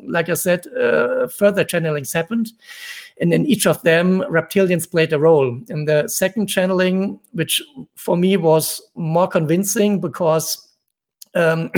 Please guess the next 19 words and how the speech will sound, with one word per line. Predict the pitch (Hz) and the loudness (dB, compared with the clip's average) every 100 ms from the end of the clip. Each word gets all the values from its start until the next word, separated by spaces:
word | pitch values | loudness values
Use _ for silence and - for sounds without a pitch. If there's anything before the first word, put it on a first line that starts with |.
| - | -8
<clears throat> | - 269 | -8 -2
um, | 170 165 165 160 190 - | 0 0 -2 -4 -4 -6
it | - | -4
was | 165 160 | -4 -2
with | 160 156 | -4 -4
a | |
young | 147 151 151 | -4 -2 0
man. | 165 196 202 - - - - - _ - | 2 0 -2 -10 -18 -16 -18 -20 _ 0
Um, | 160 160 160 156 160 190 - - - | 4 4 2 0 -4 -8 -12 -14 -6
um, | - - 156 | -4 -2 -4
first, | 160 - - 190 185 | -6 -14 -2 0 0
he | 196 | -4
described, | 156 - - 170 156 165 170 - - | -4 -6 -4 0 2 0 -4 -20 -12
um, | 156 151 151 156 | -8 -8 -10 -14
a | 156 | -10
childhood | - 170 170 - | -4 -2 -4 -8
experience | - 156 - 170 170 196 196 - | -10 -10 -2 0 0 -2 -4 -2
where | 160 | -2
reptilians | 156 156 - 170 160 160 156 | 0 -2 0 0 2 0 -2